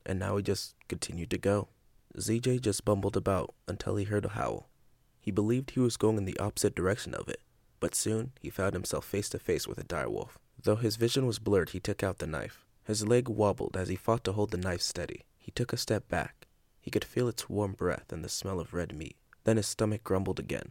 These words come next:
"Would that not make an exquisite set of braised ribs?" said a voice in his head. "I mean, it would, but I got a lot to worry about right now," he responded. "It would!" the voice exclaimed. The knife in his hand began to glow.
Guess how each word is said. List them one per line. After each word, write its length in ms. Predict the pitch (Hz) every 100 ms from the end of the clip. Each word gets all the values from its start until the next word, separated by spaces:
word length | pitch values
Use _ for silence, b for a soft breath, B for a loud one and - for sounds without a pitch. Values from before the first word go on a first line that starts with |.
| -
"Would 340 | - 87 110 -
that 220 | 123 -
not 500 | 92 87 143 - -
make 220 | 76 -
an 100 | -
exquisite 760 | - - - - 95 107 -
set 360 | - - 92 - -
of 160 | 95 -
braised 460 | 92 85 151 - -
ribs?" 580 | 57 64 76 - - -
said 240 | - - 110
a 60 |
voice 280 | 104 104 -
in 80 | 95
his 140 | 95
head. 220 | 101 101 - -
"I 100 | 113
mean, 240 | 113 117
it 140 | 101 -
would, 340 | 110 170 120 - -
but 140 | - 104
I 60 |
got 180 | 117 131
a 60 | 117
lot 240 | 139 -
to 100 | 120
worry 160 | 131 131
about 300 | 98 87 95
right 180 | 95
now," 280 | - 78 - _ _
he 100 | 101
responded. 600 | 95 - - 92 95 107 - -
"It 320 | 143 - -
would!" 540 | 254 320 440 392 - - _ -
the 140 | 101
voice 280 | 101 98 95
exclaimed. 560 | - - 98 92 - - _ _ -
The 100 | 101
knife 260 | 110 120
in 60 | 110
his 160 | 101
hand 200 | - 104
began 260 | 95 85 90
to 120 | -
glow. 360 | - - 57